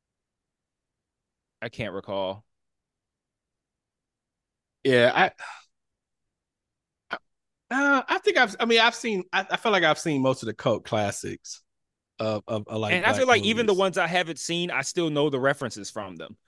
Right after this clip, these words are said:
Speaker 1: So, like, if somebody says something, I know it's from one of the ones that I haven't seen. I'll be like, "Oh, that's from so-and-so." But I st-, but I just haven't seen it, but I'm, I'm familiar with the references.
Speaker 2: Yeah.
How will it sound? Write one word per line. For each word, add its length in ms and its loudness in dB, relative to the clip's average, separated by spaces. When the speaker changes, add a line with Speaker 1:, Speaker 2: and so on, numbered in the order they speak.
Speaker 1:
So, 120 0
like, 180 4
if 120 -4
somebody 320 2
says 260 -4
something, 280 -2
I 120 0
know 180 0
it's 160 -8
from 300 -2
one 160 0
of 100 0
the 60 -4
ones 220 -2
that 100 -4
I 80 -2
haven't 300 -4
seen. 280 -6
I'll 100 -4
be 60 -6
like, 160 -6
"Oh, 160 4
that's 160 0
from 160 -8
so-and-so." 640 0
But 140 8
I 100 6
st-, 260 -6
but 240 -2
I 80 4
just 160 -2
haven't 200 4
seen 240 4
it, 140 0
but 180 0
I'm, 200 4
I'm 360 -2
familiar 340 0
with 120 -8
the 60 -6
references. 560 -4
Speaker 2:
Yeah. 580 -2